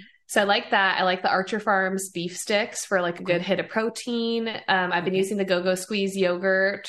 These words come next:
Speaker 1: for, like, a shelf-stable yogurt option.
Speaker 2: Okay.
Speaker 1: Um, but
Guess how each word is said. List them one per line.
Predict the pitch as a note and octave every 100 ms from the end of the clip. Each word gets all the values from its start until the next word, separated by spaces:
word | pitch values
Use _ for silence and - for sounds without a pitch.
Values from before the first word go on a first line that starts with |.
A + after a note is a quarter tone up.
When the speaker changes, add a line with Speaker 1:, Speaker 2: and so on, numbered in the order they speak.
| -
Speaker 1:
for, | G3+ F#3 F3+ F3+
like, | F3
a | E3+ -
shelf-stable | F3+ F3 - G#3 G#3
yogurt | G3+ F#3 F#3+ F3+
option. | - - F#3+ F3+ F3 F3+ F#3 - -
Speaker 2:
Okay. | E3 F3
Speaker 1:
Um, | F3+ F3 F3+
but | F#3 F3+